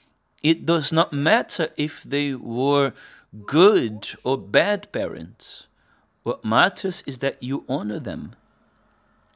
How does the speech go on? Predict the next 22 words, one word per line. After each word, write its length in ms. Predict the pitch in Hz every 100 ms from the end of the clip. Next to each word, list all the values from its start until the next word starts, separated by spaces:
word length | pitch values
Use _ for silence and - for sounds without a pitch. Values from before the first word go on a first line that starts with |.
| _ -
I 180 | 123
learned 480 | 147 127 160 165 - -
that. 400 | 90 - - - - _ _ _
I 100 | 127
can 280 | 131 143 131
tell 360 | - 139 185 160
you 160 | 120
about 320 | 104 95 -
this. 260 | - - - - - _ _ _ _ _ _ -
All 280 | 131 185
of 180 | 143 113
us, 680 | 98 78 92 - - - - -
the 220 | - 98
seven 500 | - - 147 139 123
children, 640 | - 143 156 143 98 98 - _ _ _ _ _ _ _ _ _ _ _
we 380 | 104 131 139 -
learned 720 | - 113 123 131 131 113 - - _
to 140 | - - _
honor 460 | 117 123 123 123 - _
father 520 | - - 107 107 113 -
and 80 | 101
mother. 460 | 85 76 - 80